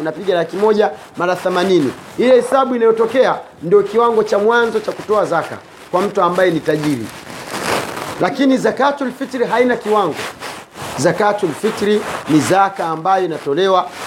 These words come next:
kwa ajili ya kufungua au kwa ajili ya mfungo wa mwezi mtukufu wa Ramadhani. Watu wanapofungua siku ya Idi, wanatakiwa Waislamu wote tutoe zaka. Kwa hiyo zaka hii haina sijui kupitiwa na mwaka,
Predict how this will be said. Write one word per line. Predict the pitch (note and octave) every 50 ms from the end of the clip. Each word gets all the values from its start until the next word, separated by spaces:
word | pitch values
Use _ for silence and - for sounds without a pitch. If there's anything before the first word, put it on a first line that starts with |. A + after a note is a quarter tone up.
| - -
kwa | - F3 F3
ajili | E3+ E3+ G3 G#3+ G3
ya | F3+
kufungua | - - D3 - - E3 E3 E3+ F#3 G3+ G3 F#3+ F3 F3 - - - - - -
au | - F3 F#3+ F#3+ F#3 F3+ F3 - - - - - - -
kwa | F3+ E3+
ajili | E3+ F#3+ G#3 G3
ya | F#3 E3+
mfungo | E3+ D#3+ - - G#3+ A3+ A3 G#3+ F#3+ G3+
wa | F3+ E3+
mwezi | F#3 G3 G3+ F#3 C#3 F3
mtukufu | E3 E3 - - G3 - - E3
wa | D#3
Ramadhani. | D3 C#3+ D3 C#3 E3 D#3 C#3+ A#2+ G#2+ - - - - - - - -
Watu | D3 F#3 F#3+ - -
wanapofungua | F3+ E3+ D#3+ - D#3+ - - E3 E3+ F3+ G3+ E3+
siku | - - D3 - D3
ya | D#3 E3+
Idi, | G3+ G#3 F#3+ G#3 G#3+ G#3+ - - - - - -
wanatakiwa | F#3+ G3+ G3+ F#3+ - F3+ E3 - G#3 G#3 F#3+
Waislamu | F3+ E3+ E3 - - F#3 F3+ F3+ F#3 A3+ B3+
wote | B3+ - -
tutoe | E3 - - F3 F3 D#3
zaka. | C3 D#3 C#3 B2+ - - - - - - - - - - - - - - -
Kwa | - G#3+ B3
hiyo | C#4 C#4 C4
zaka | G3+ B3 A#3 A#3+ - A#3+
hii | A#3+ C#4 C#4+ C#4+ C4+ A#3 - - - -
haina | G#3 A3+ B3+ C#4 C#4 C4 B3+ B3+ B3+ B3+ B3+ - - - - - - -
sijui | - - A3 A3+ C4+ -
kupitiwa | - G#3+ - A3 D#3+ C4+ C4 B3
na | A3+ A3
mwaka, | G#3+ A#3+ C4 C4 B3+ - B3+ A#3+ A#3